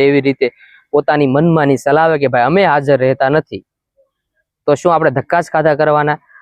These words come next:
આજ હું બધાને મુલાકાત કરીને આવ્યો, મળીને આવ્યો, પણ મને એવું કીધું, "ભાઈ તમે લેખિતમાં જવાબ આપતા જાઓ અમને ફર્સ્ટ અપીલનો." તો ક્યાં એવું લખ્યું કે ફર્સ્ટ અપીલનો લેખિતમાં જવાબ આપવાનો હોય છે?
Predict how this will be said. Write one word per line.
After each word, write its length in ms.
આજ 180
હું 100
બધાને 320
મુલાકાત 580
કરીને 280
આવ્યો, 280
મળીને 380
આવ્યો, 160
પણ 140
મને 180
એવું 200
કીધું, 260
"ભાઈ 240
તમે 180
લેખિતમાં 580
જવાબ 240
આપતા 300
જાઓ 220
અમને 160
ફર્સ્ટ 280
અપીલનો." 320
તો 60
ક્યાં 260
એવું 200
લખ્યું 200
કે 80
ફર્સ્ટ 360
અપીલનો 280
લેખિતમાં 480
જવાબ 240
આપવાનો 360
હોય 160
છે? 220